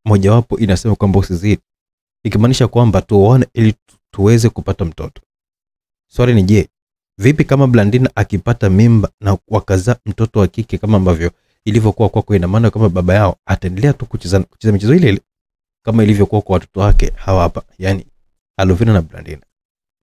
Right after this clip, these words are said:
Kumbuka nimekuambia kwamba Mungu ameshaumba kila kitu, sasa hivi ni mfumo tu ndio ambao unajiendesha wenyewe.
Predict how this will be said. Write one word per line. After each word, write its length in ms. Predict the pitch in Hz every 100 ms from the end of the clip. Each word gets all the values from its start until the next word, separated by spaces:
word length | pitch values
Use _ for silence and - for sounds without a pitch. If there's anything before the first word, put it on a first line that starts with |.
| _
Kumbuka 340 | - 117 156 190
nimekuambia 440 | 170 120 131 151
kwamba 460 | 123 135 135 117 101 _ _ _ _ _
Mungu 360 | 98 139 160 -
ameshaumba 680 | 107 135 135 127 139 117
kila 340 | 98 - 175 120
kitu, 340 | - - -
sasa 240 | 98 98 110
hivi 180 | 123 -
ni 120 | 113
mfumo 440 | 107 98 - 208 117
tu 100 | -
ndio 100 | 101
ambao 140 | 98
unajiendesha 480 | 113 92 90 90 -
wenyewe. 280 | 80 - -